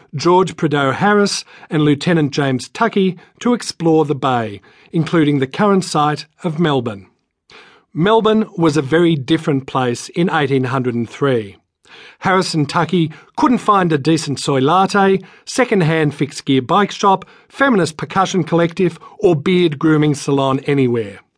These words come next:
All they found was a band of Aborigines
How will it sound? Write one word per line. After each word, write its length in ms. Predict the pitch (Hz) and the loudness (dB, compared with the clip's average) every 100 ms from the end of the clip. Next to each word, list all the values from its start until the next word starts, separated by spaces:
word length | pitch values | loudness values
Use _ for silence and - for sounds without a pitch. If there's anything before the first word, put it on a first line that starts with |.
| _ _ - - - _ - | _ _ -20 -20 -20 _ 2
All 280 | 202 240 214 | 4 4 4
they 200 | 196 185 | 2 0
found 460 | 185 170 165 156 | 0 0 2 0
was 200 | 151 143 | 0 0
a 40 | 139 | -2
band 360 | 147 160 156 | 0 0 2
of 100 | 139 | 0
Aborigines 760 | 135 135 156 202 202 214 208 - | 0 0 0 0 2 2 0 -2